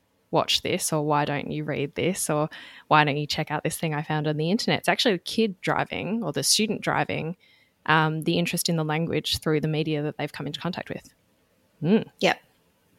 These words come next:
Speaker 1: Just
Speaker 2: Yep.
Speaker 1: flip everything on its head.
Speaker 2: I know.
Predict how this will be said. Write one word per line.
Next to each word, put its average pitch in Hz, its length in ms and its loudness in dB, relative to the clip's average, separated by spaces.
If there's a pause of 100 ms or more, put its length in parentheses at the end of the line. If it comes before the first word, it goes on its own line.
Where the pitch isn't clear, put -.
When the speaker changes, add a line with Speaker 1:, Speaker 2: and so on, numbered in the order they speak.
(260)
Speaker 1:
Just - 80 -10
Speaker 2:
Yep. - 160 0
Speaker 1:
flip - 300 4
everything 160 360 0
on 87 100 -6
its - 140 -12
head. - 220 -12 (280)
Speaker 2:
I 196 220 6
know. 196 560 4